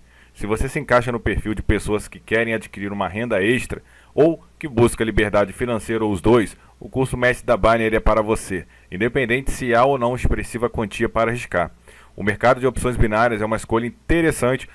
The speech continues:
para quem quer lucrar sem sair de casa ou permanecer no emprego que já tem. Para quem está há um tempo no universo dos investimentos, o curso também é para você.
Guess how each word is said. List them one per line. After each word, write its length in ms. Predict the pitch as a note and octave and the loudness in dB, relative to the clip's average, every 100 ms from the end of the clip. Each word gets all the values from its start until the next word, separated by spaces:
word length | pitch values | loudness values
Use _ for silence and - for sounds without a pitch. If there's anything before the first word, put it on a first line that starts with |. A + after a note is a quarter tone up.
| - | -14
para 180 | - B2+ | -2 0
quem 160 | B2 B2+ | 0 0
quer 160 | B2+ | 0
lucrar 420 | B2+ A#2+ A2 A2+ A2 | 2 2 4 2 2
sem 280 | - B2+ | -2 -6
sair 320 | B2 A#2+ A#2 A#2+ | -4 -2 -2 -4
de 100 | A#2 | -4
casa 400 | - G#2 G3 - _ - - | 2 4 4 -2 _ -16 -2
ou 160 | A2+ | 0
permanecer 760 | B2+ A#2 A#2 A#2 G#2 - G#2+ A2 - _ | 2 0 0 -2 -2 -6 -8 -8 -16 _
no 80 | D#3+ | -8
emprego 380 | C#3 B2+ A#2+ G#2+ | -4 2 2 2
que 100 | A#2+ | 0
já 140 | B2+ | 0
tem. 300 | B2+ F2+ E2 - _ _ _ _ - | 0 -2 -6 -12 _ _ _ _ 0
Para 160 | C3 C3 | 2 2
quem 160 | C#3 | 0
está 220 | C#3 - | -4 2
há 20 | C3+ | 2
um 100 | A2 | 2
tempo 400 | - B2+ B2 G#2+ | 2 2 2 -2
no 60 | |
universo 480 | G#2+ G2+ G#2 - - | -4 0 4 2 0
dos 160 | G2+ G#2 | -10 -6
investimentos, 640 | G2+ G2 F#2+ A2 A2+ - - | -4 -4 -2 -2 -2 -6 -10
o 80 | |
curso 260 | A2 B2+ - | -6 -4 -2
também 280 | C3+ A#2+ B2+ | -2 2 2
é 40 | |
para 220 | A#2+ B2+ | 6 6
você. 340 | B2+ C3+ - | 6 2 0